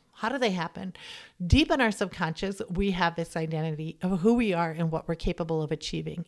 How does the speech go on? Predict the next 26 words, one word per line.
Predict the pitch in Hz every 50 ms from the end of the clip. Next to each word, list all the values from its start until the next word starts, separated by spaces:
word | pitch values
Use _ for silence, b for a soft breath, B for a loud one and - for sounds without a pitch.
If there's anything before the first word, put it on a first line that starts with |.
| _ -
And | 190 190 190 190
that | 214 262 302
identity | 330 320 262 190 - - 165 170 185 185 165 160 151 156 - B B B B B B
is | - 180 165 -
formed | - - 196 190 185 185 185 180 - - - - 196 175
during | - 190 185 190 185 185 180 180 170 - - -
our | - 175 160 165 165 160 - _ _ _ _ - -
early | 202 196 190 202 190 180 165 156 -
childhood | - - - 175 165 170 156 160 175 160 151
years, | 165 160 165 - - - - -
from | - - 175 175 - -
first | - 208 202 208 202 - - -
to, | - 180 170 170 156 156
like, | 170 156 147
seven | - - - 180 175 180 170
years | 170 165 165 156 - 151
old. | 147 - - 170 - - B B B B B B B B B B _ -
And | 196 185 175 170 165 165 170 - -
we | 180 175
have | 180 170 170
very | 170 170 226 269 302 285
little | 262 226 190 196 180 180 170
logic | 160 160 156 160 156 - 160 -
at | 175 151 -
the | -
time. | 165 - - - 156 160 165 196 247